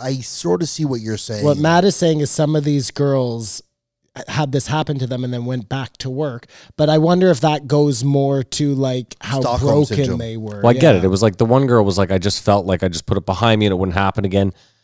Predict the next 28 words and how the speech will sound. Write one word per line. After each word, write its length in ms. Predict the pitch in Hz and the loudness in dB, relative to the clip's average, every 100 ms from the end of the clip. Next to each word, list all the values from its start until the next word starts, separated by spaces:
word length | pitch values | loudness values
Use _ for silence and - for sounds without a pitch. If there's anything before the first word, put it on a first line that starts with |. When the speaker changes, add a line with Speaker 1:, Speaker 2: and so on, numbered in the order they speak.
| _ _ _ _ _ - | _ _ _ _ _ -4
Speaker 3:
Let 120 | 175 | 2
me 100 | 220 | 2
say 160 | - 135 | 4 2
this 180 | 98 - | 2 0
to 220 | - - | -4 0
any, 340 | 113 107 95 - _ | 0 0 -2 -12 _
and 100 | 90 | -8
I 160 | 92 95 - | -4 -4 -6
hope, 220 | 135 135 | -10 -8
again, 260 | 85 104 80 | -6 -4 -2
I 60 | |
hope 160 | 85 110 | -2 -2
there 100 | 95 | 0
aren't 120 | 95 | 0
a 20 | |
lot 100 | 85 | 0
of 80 | 80 | 0
young 160 | 85 85 | 0 2
women 220 | 87 87 | 2 2
listening, 340 | 87 90 80 | 0 -2 -4
but 140 | 80 - _ | -6 -6 _
if 100 | 135 | -2
there 120 | 117 117 | 0 2
is 220 | 180 185 | 2 2
a 40 | 143 | 4
young 220 | 107 98 | 6 6
woman 220 | 95 90 | 6 4
listening, 520 | 85 80 82 76 87 | 4 2 -2 -4 -4